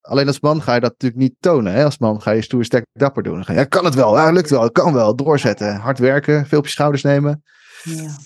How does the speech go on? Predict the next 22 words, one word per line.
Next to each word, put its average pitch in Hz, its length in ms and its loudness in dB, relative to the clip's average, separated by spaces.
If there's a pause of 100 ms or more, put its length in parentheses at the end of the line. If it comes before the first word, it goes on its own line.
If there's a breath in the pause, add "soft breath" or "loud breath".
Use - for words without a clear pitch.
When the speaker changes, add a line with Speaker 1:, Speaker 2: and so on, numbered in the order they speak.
(440)
Speaker 1:
Uiteindelijk 208 280 2
ben 202 80 4
ik 185 60 -2
bij 180 80 2
een 175 60 2
psycholoog 170 400 2
beland, 113 400 2
eh, 117 380 2
die 113 200 0
A 117 100 2
D 110 60 0
H 107 80 2
D 113 180 2
geconstateerd 156 580 0
heeft. 165 420 0 (1120)
Nou 107 320 2 (680)
is 120 160 -2
dat - 140 -2
een 110 100 2
label. 143 480 2
En, 107 300 -2
eh, 95 240 -2